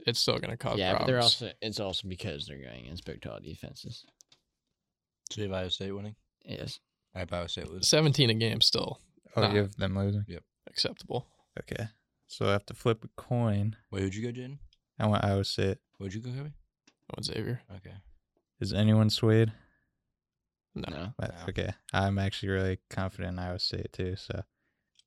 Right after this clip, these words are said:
Speaker 4: what is heads?
Speaker 2: Iowa State. <laughs>
Speaker 4: Heads is Iowa State. I am flipping the coin. We got tails.
Speaker 1: That's what I'm talking about.
Speaker 2: I'm getting screwed
Speaker 4: Damn
Speaker 2: right
Speaker 4: it.
Speaker 2: here.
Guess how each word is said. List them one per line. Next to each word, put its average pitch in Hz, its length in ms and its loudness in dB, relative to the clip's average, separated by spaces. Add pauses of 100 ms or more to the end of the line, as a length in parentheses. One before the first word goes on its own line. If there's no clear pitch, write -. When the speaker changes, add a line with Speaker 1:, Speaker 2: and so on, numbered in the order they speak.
(140)
Speaker 4:
what 107 220 4
is 101 160 4
heads? 98 480 2 (520)
Speaker 2:
Iowa 85 180 -8
State. 95 340 -8 (180)
<laughs> 123 60 -8 (800)
Speaker 4:
Heads 104 240 4
is 101 200 0
Iowa 101 240 6
State. 107 420 6
I 101 120 4
am 98 140 2
flipping 104 400 2
the 92 80 -4
coin. 104 420 2
We 98 100 2
got 95 240 2
tails. 95 560 0
Speaker 1:
That's - 160 2
what - 60 -8
I'm - 80 -10
talking - 380 -10
about. - 160 -10
Speaker 2:
I'm 170 40 -4
getting 120 140 -2
screwed 110 240 2
Speaker 4:
Damn 127 200 8
Speaker 2:
right 92 60 -4
Speaker 4:
it. 98 40 -4
Speaker 2:
here. 95 300 -4